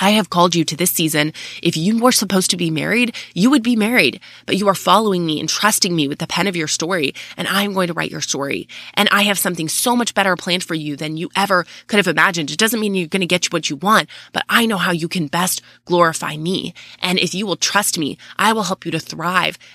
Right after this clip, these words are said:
as a single woman, and I will give you the strength to write this book. And in the end, you won't take the credit. You'll give me all the glory. And ultimately, that's what it's all about." And so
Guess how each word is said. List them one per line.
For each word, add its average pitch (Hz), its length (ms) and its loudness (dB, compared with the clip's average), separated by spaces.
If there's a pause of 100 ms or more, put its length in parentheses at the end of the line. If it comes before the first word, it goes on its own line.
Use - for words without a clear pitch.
as 185 240 0
a 175 60 -4
single 208 340 2
woman, 202 440 -2 (260)
and 196 240 4
I 208 160 2
will 226 160 2
give 180 160 4
you 156 160 2
the - 60 -10
strength - 360 -2
to - 80 -6
write 110 180 -2
this - 180 -2
book. - 260 -2 (200)
And 196 120 2
in 214 80 2
the 214 140 0
end, 202 240 0
you 208 100 -2
won't 247 260 -2 (140)
take - 240 -2
the 202 80 0
credit. 180 320 -2
You'll 220 80 -2
give 196 220 -2
me 240 240 4
all 196 100 0
the 175 100 -2
glory. 147 300 -2
And - 80 -8
ultimately, 175 560 -2 (380)
that's - 320 0
what 214 100 4
it's 202 140 -2
all 180 160 -6
about." 180 360 -2 (280)
And 214 120 2
so 190 320 4